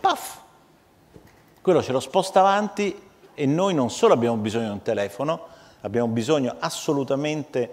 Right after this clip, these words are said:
di un telefono cellulare, ma abbiamo assolutamente bisogno dell'iPhone sei e da domani anche l'iWatch.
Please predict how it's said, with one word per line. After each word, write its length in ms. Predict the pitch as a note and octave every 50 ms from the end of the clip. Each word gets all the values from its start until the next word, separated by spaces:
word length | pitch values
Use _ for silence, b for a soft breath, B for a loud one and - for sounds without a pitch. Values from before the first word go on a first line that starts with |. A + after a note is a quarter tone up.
| B B B B B
di 100 | - A#2+
un 120 | B2 A#2 A#2+
telefono 420 | - A#2+ C#3 D3+ - - A#2 A2
cellulare, 680 | - - D3 C#3+ D#3+ E3 F3 F3 F#3+ G3 F#3+ F#3+ - B B B B B
ma 180 | G2+ G2 G2
abbiamo 460 | G2+ G2+ G#2 A2 B2 A#2+ A#2 A2 G#2+
assolutamente 720 | G#2+ G#2 - - A#2 A2 G#2+ A2+ A2+ B2 B2 A#2+ A#2 - G2+
bisogno 380 | G2 G#2 F#2+ - B2+ A#2+ A#2
dell'iPhone 540 | G#2+ G#2 G2 G2+ G#2+ A2 G#2 - - G2+ F#2+
sei 480 | - - - F#2 E2+ E2+ D#2+ D#2+ F2 F2 b b b b b b b
e 260 | A2+ G#2+ B2 - - -
da 120 | G2 G2+
domani 520 | F#2 A#2 B2 G#2+ F#2+ F#2 F#2+ G2+ G#2 A2 -
anche 440 | - - G2 F#2 G2 F2+ - - G2
l'iWatch. 640 | F#2+ G2 G2 F#2+ F#2+ F2+ E2 D2 D2+ - - - -